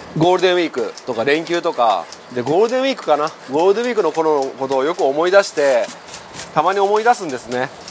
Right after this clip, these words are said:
で、それがどんなことだったかというと、まあ、ゴールデンウィーク入る前に、友達とかとね、えー、ゴールデンウィークになったら、親とね、どこ、どこどこに旅行に行くんだとかね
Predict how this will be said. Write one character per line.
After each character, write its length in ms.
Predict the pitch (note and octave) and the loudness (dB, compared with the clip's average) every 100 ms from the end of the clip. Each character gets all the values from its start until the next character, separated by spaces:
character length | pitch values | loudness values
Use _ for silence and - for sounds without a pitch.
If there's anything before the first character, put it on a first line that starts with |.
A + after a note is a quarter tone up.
| - - - - | -18 -20 -18 -8
で、 80 | C3 | -2
そ 120 | E3 | 2
れ 80 | F3 | 2
が 80 | E3+ | 2
ど 140 | G3 | 2
ん 20 | A3 | 0
な 80 | |
こ 100 | D#3 | 0
と 60 | D#3+ | 0
だ 60 | D3+ | 0
っ 40 | |
た 120 | C#3+ | 0
か 140 | A#2+ A#2 | -2 -2
と 100 | C3 | 0
い 60 | |
う 20 | |
と、 420 | B2 D#3+ D3+ A#2+ G#2+ - - - - - - - | 2 6 6 4 -2 -16 -20 -20 -20 -20 -16 -4
ま 100 | F#3 | -2
あ、 60 | C#3 | 0
ゴ 140 | E3 | 0
ー 20 | |
ル 60 | F3+ | 2
デ 60 | G3+ | 0
ン 20 | |
ウ 20 | |
ィ 20 | |
ー 40 | A3+ | 0
ク 60 | |
入 220 | D3 F3+ G3+ | 2 2 2
る 100 | F3 | -2
前 200 | D#3+ C3+ | -2 -2
に、 380 | D3+ D#3+ A#2+ G#2+ | -2 -2 -2 -4
友 200 | D#3 E3 | -2 0
達 160 | F3 - | 0 -2
と 80 | A3+ | -4
か 120 | E3+ | -2
と 80 | C3+ | -2
ね、 200 | C#3+ D#3 - - - - C3+ | -4 -6 -12 -20 -18 -12 -4
え 680 | C3 A#2+ A#2+ A#2 A2+ A2+ A2 | -2 -2 -2 -2 -2 -2 0
ー、 40 | |
ゴ 100 | C#3+ | 0
ー 20 | |
ル 60 | D#3 | 0
デ 60 | F3 | -2
ン 40 | |
ウ 20 | |
ィ 20 | |
ー 40 | F3 | -4
ク 60 | |
に 60 | D3 | -2
な 100 | E3 | -2
っ 20 | |
た 140 | - F3 | 0 2
ら、 360 | D3 B2 G#2 - | 4 4 2 -4
親 200 | D3 D#3+ | 0 0
と 100 | E3 | 0
ね、 160 | C3+ D3 C3 | -6 -6 -6
ど 100 | E3+ | -4
こ、 160 | E3+ | -4
ど 240 | D3 A#2+ C#3 | -6 -6 -4
こ 120 | D#3 | -2
ど 100 | F3+ | -2
こ 120 | F#3 | -2
に 140 | D3+ | -2
旅 120 | B2+ C#3+ | -4 -2
行 160 | D#3 | -2
に 60 | D3+ | -2
行 80 | D3 | -4
く 120 | E3+ | -6
ん 60 | C3+ | -2
だ 200 | B2+ B2 | 0 0
と 80 | |
か 100 | A2 | -4
ね 160 | A2 | -6